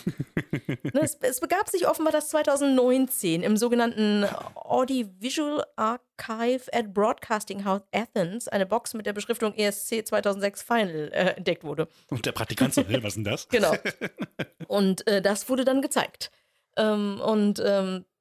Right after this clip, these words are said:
Speaker 2: was man so, was man so sehen konnte dann war... Äh,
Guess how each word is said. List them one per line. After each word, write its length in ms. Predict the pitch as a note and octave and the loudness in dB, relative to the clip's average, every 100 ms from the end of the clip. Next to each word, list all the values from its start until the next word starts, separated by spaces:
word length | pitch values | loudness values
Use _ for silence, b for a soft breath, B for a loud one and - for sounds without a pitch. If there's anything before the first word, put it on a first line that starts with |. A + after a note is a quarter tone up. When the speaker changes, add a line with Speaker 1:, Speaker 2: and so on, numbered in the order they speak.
| _ | _
Speaker 2:
was 180 | G#3+ G#3 | -2 2
man 160 | B3 A#3 | 2 2
so, 240 | A3+ G#3+ | 0 0
was 140 | A3 | -2
man 140 | A#3+ A3+ | 0 0
so 80 | G#3 | 0
sehen 340 | G#3 C#4+ D4+ | 0 0 0
konnte 340 | - C4+ C#4 | -2 -4 -2
dann 320 | B3 B3 B3+ A3 | 0 2 2 2
war... 360 | A3 A#3 A3+ | 2 2 0
Äh, 180 | G#3+ | 0